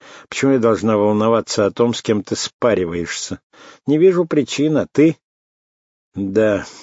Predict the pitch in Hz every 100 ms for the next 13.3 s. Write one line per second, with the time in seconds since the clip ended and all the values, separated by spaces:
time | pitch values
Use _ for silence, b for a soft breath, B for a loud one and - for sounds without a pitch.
0 | B 90 104 120 101 _ _ - - 117
1 | - - 117 113 131 117 107 101 92 98
2 | 113 120 - 123 - 135 - 90 98 95
3 | 107 113 - 113 104 127 110 - 107 117
4 | 117 113 113 110 113 - - 113 113 95
5 | 80 82 73 _ B B B B _ -
6 | 87 87 85 85 87 80 95 117 113 104
7 | 92 82 - 110 101 - - 98 87 87
8 | 82 95 - 98 95 87 87 98 92 87
9 | 92 90 92 90 73 - - - - B
10 | B B B _ 87 - 95 104 120 131
11 | - 117 110 - - - 101 120 107 107
12 | 107 98 - 95 101 - - 110 120 -
13 | 131 135 127